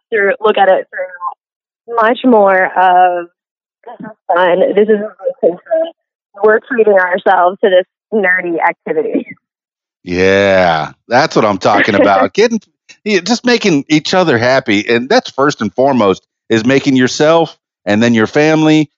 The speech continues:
Speaker 2: and then your friends and then everyone else around you happy. And, and that's a, a great endeavor. Loyola is in New Orleans. How did you get to
Speaker 1: Yeah.
Speaker 2: New Orleans? How did you get to Loyola?
Speaker 1: So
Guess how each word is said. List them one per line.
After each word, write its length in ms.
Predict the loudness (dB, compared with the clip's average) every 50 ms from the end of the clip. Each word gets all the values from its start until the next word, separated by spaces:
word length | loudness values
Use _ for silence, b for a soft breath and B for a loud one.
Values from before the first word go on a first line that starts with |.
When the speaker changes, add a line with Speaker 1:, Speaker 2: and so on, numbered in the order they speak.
| _ _
Speaker 2:
and 160 | -4 -2 0
then 120 | 0 0 2
your 120 | 0 0
friends 640 | 0 0 0 0 2 2 2 2 0 0 -4 -6 -6 -4
and 140 | -2 -2 0
then 100 | 0 2
everyone 440 | 2 2 2 2 0 0 0 2 2
else 200 | 2 0 0 -2
around 400 | 0 0 2 2 2 0 -2 -4
you 120 | -4 -2
happy. 400 | 0 2 2 0 -2 -6 -10 -12 _ _ _ _ -10 -6
And, 160 | -4 -4 -2
and 140 | -2 0 0
that's 180 | -2 0 0
a, 100 | -2 -2 -2
a 120 | -2 -4 -2
great 380 | 0 0 2 2 2 2 0 0
endeavor. 580 | 0 0 0 0 2 0 2 2 0 -2 -2 -4 _ _ -4
Loyola 680 | 0 2 2 4 4 4 4 4 4 4 4 4 2 2 2
is 260 | 2 2 2 2 2
in 200 | 2 2 4 4
New 180 | 4 4 4
Orleans. 600 | 4 4 2 2 2 2 2 0 0 -4 -8 _ _ -20 -20 _ _ _ _ _
How 300 | -6 -4 -2 0 0 0
did 180 | 0 0 -2 -4
you 80 | -4
get 200 | -2 0 0 0
to 80 | 0 0
Speaker 1:
Yeah. 80 | 2 2
Speaker 2:
New 160 | 4 4 4
Orleans? 520 | 2 2 2 2 2 2 0 -2 -4 -4
How 120 | -2 -2 -2
did 160 | -4 -6 -12
you 60 | -8
get 220 | -4 -2 -2 -2 -4 _ _ _ _ _ -4
to 140 | -2 0 0
Loyola? 640 | 0 2 2 2 2 2 2 2 0 0 -2 -4 -8 _ _ _ _ _ _ _ _ _ _ _ _ _ _ _ _ _ _ _ _ _ _ _ _ _ _ _ _ _ 0
Speaker 1:
So 80 | 2